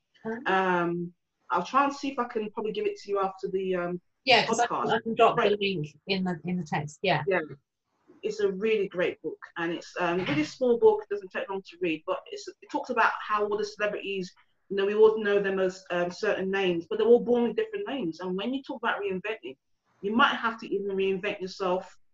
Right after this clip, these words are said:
Speaker 2: um, when you're older. You know, you might have to kind of define who you are, choose your own name, choose your own identity, because we get stuck with the name that our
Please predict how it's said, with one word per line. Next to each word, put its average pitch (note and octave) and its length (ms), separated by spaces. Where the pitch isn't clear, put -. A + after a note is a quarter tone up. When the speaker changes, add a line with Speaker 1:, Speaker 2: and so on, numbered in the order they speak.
Speaker 2:
um, F3 420
when G3 240
you're G#3 180
older. C4+ 380
You G3+ 140
know, D#3+ 100
you F#3+ 200
might G3+ 180
have G3 220
to F#3+ 100
kind G#3 220
of G3 80
define G3 480
who G3+ 100
you G3+ 320
are, - 160
choose A#3 300
your A3 140
own A#3+ 200
name, C#3 320
choose A3+ 220
your A3 140
own A3+ 100
identity, - 640
because F#3 340
we A3+ 160
get - 160
stuck - 340
with G3+ 120
the G3 80
name G3 260
that - 100
our F3+ 80